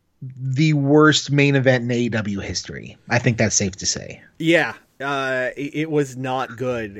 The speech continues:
Speaker 2: And, and i-, if anything, it was, and we really didn't get too much into this last week. Um,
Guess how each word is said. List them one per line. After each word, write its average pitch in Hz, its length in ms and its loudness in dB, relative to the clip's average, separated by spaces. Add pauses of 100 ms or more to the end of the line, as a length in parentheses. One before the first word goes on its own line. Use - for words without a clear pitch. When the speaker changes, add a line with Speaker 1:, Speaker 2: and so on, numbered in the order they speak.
Speaker 2:
And, 123 520 -8 (100)
and 127 420 -10
i-, 139 300 -10
if 147 220 -6
anything, 156 680 -8
it 131 260 -10
was, 120 600 -6
and 117 160 -12
we 127 80 -12
really 160 240 -2
didn't 143 160 -4
get 139 160 -6
too 147 100 -14
much 123 200 -12
into 117 120 -12
this 110 220 -12
last 120 380 -10
week. 98 640 -14
Um, 95 640 -16